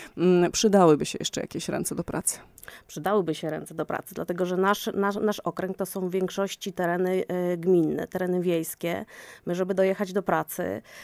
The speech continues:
Speaker 2: e, potrzebujemy jakoś tam dotrzeć. To jest, to jest rzecz, która nas bardzo pali i bardzo, e, bardzo tutaj nam doskwiera.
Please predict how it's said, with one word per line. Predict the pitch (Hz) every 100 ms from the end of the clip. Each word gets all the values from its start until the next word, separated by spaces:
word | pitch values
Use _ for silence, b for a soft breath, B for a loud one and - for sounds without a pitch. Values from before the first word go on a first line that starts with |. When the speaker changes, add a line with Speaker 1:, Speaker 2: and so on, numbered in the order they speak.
| B
Speaker 2:
e, | - 165 170 175
potrzebujemy | 196 - 190 175 190 190 196 196 190 190 190
jakoś | 190 185 180
tam | - 180
dotrzeć. | 175 - - - -
To | 202
jest, | 190 -
to | 202
jest | 185
rzecz, | 202 -
która | 214 190
nas | 190 175
bardzo | 208 190 185
pali | 196 180 180 180 185
i |
bardzo, | 180 180 170 185 175 175 - 180
e, | 170
bardzo | 180 180
tutaj | 180 185 180
nam | 185
doskwiera. | 185 175 - 185